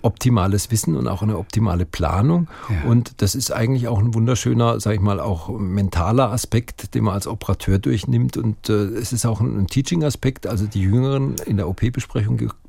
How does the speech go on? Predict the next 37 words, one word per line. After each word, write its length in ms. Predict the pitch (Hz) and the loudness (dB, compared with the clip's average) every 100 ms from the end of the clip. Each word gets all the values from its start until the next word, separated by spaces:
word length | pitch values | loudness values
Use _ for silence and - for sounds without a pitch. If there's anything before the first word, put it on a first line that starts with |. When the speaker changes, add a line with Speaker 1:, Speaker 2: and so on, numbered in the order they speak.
| - | -14
Speaker 1:
bekommen 280 | 117 110 120 | -4 0 2
das 180 | 110 87 | 0 -6
haarklein 840 | - - 104 135 127 - 98 117 | -12 -10 -4 -4 -2 0 2 2
geliefert. 560 | 113 104 104 123 107 - - - - - | 2 2 2 2 0 -2 -14 -16 -14 0
Wie 160 | 107 | 2
machen 260 | 113 107 131 | 4 2 2
wir 140 | 139 | 0
das? 240 | 135 135 127 | 0 -2 -2
Wie 100 | 110 | 0
gehen 120 | 110 | 0
wir 100 | 110 | 2
da 80 | 101 | 0
dran? 300 | - 117 127 | 0 2 2
Wie 80 | 117 | 2
liegt 280 | 147 - | 0 -2
der 60 | - | -4
Patient? 540 | - 123 - 123 123 - - - - - | -2 -4 0 0 0 -4 -12 -18 -10 -2
Wo 160 | 117 | 0
wird 100 | 123 | 0
der 80 | 104 | 0
Kopf 240 | - 139 | 0 -2
aufgemacht? 560 | - 123 - 123 120 - | -2 -2 -2 -2 -2 -4
Wie 120 | 131 | -6
gucken 320 | 127 135 135 127 | -4 -2 0 0
wir 100 | 101 | 0
auf 200 | 104 - | -4 -2
welches, 520 | 123 117 131 - - | -2 -2 -4 -4 -2
äh, 60 | 120 | -2
Risikogebiet 1400 | 113 113 120 113 113 127 123 127 127 117 117 113 110 - - - - | 0 -2 -2 -2 0 0 0 -2 -4 -4 0 2 2 -2 -14 -8 0
und 160 | 104 | 2
so 120 | 98 | 2
weiter? 260 | 82 78 80 | 0 -2 -2
Also 200 | 113 131 | -2 0
das 240 | 135 135 | 2 0
ist 420 | - 120 - - - - | 0 -2 -2 -4 -6 0
heute 300 | 110 107 107 | 0 0 -4
Standard. 580 | - - 71 67 64 - | -6 -8 -6 -6 -8 -14